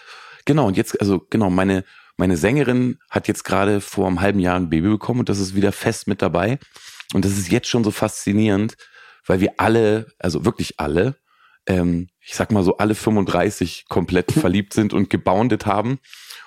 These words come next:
Speaker 1: Und, ähm, das mittlerweile so ist, dass wenn die bei mir zum Beispiel im Vorprogramm spielt, dass dann, ähm, das Baby, ja, die Runde macht zwischen meinem Cellisten,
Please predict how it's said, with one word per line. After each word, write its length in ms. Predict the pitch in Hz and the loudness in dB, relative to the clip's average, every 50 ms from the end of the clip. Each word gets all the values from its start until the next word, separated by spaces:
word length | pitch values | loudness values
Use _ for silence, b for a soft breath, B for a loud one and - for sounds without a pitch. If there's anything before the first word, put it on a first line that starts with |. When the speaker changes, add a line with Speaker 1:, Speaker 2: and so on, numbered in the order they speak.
| B B | B B
Speaker 1:
Und, 300 | - 107 101 95 - - - | 0 2 2 2 0 0 0
ähm, 240 | 98 95 95 92 | 2 2 2 2
das 160 | - 98 90 - | 0 0 0 2
mittlerweile 420 | 107 107 107 101 90 92 90 92 | 0 2 2 2 2 2 2 2
so 180 | 82 90 95 98 | 2 2 2 2
ist, 120 | 110 - | 2 0
dass 140 | - 85 - | -2 -2 0
wenn 120 | 90 92 98 | 0 2 2
die 80 | 95 | 2
bei 120 | 85 90 87 | 2 2 2
mir 200 | 87 85 85 82 | 2 2 0 0
zum 120 | - 92 | 0 -2
Beispiel 200 | 87 - - - | -2 -2 -2 -2
im 80 | - 90 | -2 0
Vorprogramm 460 | - 107 104 - - 92 90 92 87 | 0 0 0 0 0 0 0 0 -2
spielt, 400 | - - - 98 101 104 104 - B B B B B B B B B B | -4 -2 0 2 2 2 0 -4 B B B B B B B B B B
dass 160 | - 90 - | -4 -2 0
dann, 360 | - 98 92 92 90 90 85 - | 0 0 2 2 2 0 0 0
ähm, 260 | - 87 87 82 82 78 | 0 0 0 0 0 0
das 140 | - 82 - | -2 -4 -2
Baby, 460 | - 92 90 90 92 90 87 87 87 - B B B B B B B B | 0 0 2 2 4 2 2 0 -2 -4 B B B B B B B B
ja, 200 | - 143 127 90 | 0 2 2 2
die 100 | 82 98 | 0 0
Runde 260 | 113 123 135 107 85 | 0 2 2 2 2
macht 280 | 80 80 78 - - - | 0 0 -2 -4 -6 -4
zwischen 260 | - 98 - 110 98 | -4 -2 0 0 2
meinem 220 | 95 90 95 98 | 2 2 0 0
Cellisten, 600 | - - - 117 92 104 107 - - - 113 113 | -2 0 0 2 2 2 0 -2 -2 0 0 0